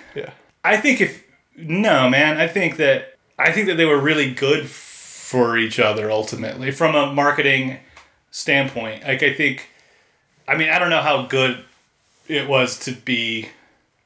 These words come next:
Speaker 2: around Sean Combs. Like, look, man, I don't, I don't wanna, I'm just, I don't know how good it was. I don't know how good it was to have the profile that, that he had
Speaker 1: Yeah.
Speaker 2: in terms of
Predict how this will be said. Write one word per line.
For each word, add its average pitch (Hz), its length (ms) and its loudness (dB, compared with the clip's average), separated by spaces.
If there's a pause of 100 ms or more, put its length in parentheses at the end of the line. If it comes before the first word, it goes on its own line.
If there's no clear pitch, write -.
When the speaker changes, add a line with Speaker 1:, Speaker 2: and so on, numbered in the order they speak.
Speaker 2:
around 120 360 2
Sean 117 260 -2
Combs. 117 380 -6 (480)
Like, 160 220 -2
look, 131 260 -2
man, 123 240 -2
I 135 80 -8
don't, - 80 -6
I - 100 -2
don't 113 100 -8
wanna, 107 160 -10 (500)
I'm 185 160 0
just, - 240 0
I 190 140 2
don't 262 120 2
know 262 80 2
how 226 200 2
good 214 120 2
it 202 60 2
was. 190 360 0 (340)
I 196 80 2
don't 240 100 0
know 247 80 4
how 180 340 0
good 180 280 2
it 165 100 0
was 165 300 2
to 156 100 2
have - 440 0 (340)
the 147 220 -8
profile 160 640 2
that, 135 280 0
that 139 280 0
he 131 120 -2
had 143 460 0 (100)
Speaker 1:
Yeah. 143 220 0 (160)
Speaker 2:
in 147 160 0
terms 143 300 0
of 127 220 -2